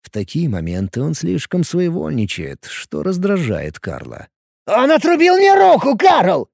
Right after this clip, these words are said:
Руку!» «Всё хорошо. Мы ожидали, что подобные ситуации однажды могут случиться. И при программировании твоей Д Н К заложили функцию самовосстановления.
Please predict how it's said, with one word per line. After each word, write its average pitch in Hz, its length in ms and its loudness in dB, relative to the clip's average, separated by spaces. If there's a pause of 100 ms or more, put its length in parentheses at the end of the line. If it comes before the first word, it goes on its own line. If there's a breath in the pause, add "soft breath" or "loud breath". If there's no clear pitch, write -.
(120)
Руку!» 311 800 4 (320)
«Всё 107 480 -4
хорошо. 95 840 -10 (160)
Мы 101 300 -6
ожидали, 104 600 -6
что 110 240 -8
подобные 107 560 -6
ситуации 107 960 -8
однажды 107 880 -8
могут 110 560 -6
случиться. 78 1040 -14 (200)
И 107 160 -6
при 113 200 -8
программировании 113 880 -6
твоей 110 300 -6
Д 107 180 -6
Н 104 160 -6
К 107 320 -10
заложили 110 760 -6
функцию 120 680 -8
самовосстановления. 98 1500 -10